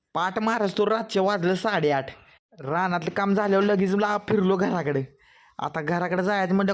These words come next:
कच्ची रस्ता होती थोडी अर्ध्या तासाची, कशी बशी तर काढली. नऊ, पावणे नऊ वाजता तर गेलो गावात. गावात पोचल्यावर जरा धीर आला, कारण संध्याकाळचं सात वाजले की त्या वाटेला आधी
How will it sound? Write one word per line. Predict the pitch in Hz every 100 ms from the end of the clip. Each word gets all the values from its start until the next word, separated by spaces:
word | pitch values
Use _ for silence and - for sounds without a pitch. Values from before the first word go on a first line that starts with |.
| -
कच्ची | 208 - 190
रस्ता | 202 196 190
होती | 190 208 208
थोडी | 208 202
अर्ध्या | 208 170 180
तासाची, | 202 190 147 175 - _ _ _ -
कशी | 165 185
बशी | 196 196
तर | 202
काढली. | 202 226 208 165 190 185 - -
नऊ, | 156 185
पावणे | 185 214 180 185
नऊ | 196
वाजता | 208 - 170
तर | 185
गेलो | 175 202 180 180
गावात. | 202 180 135 131 - - - - _ _ -
गावात | 127 165 170 175
पोचल्यावर | 208 202 165 180
जरा | 185 185
धीर | 160 165
आला, | 147 127 123 - - -
कारण | 160 170 185
संध्याकाळचं | 220 208 190 185 196 190
सात | 190 208 202
वाजले | 208 214 185 185
की | 185
त्या | 202 190
वाटेला | 202 202 185 190
आधी | 185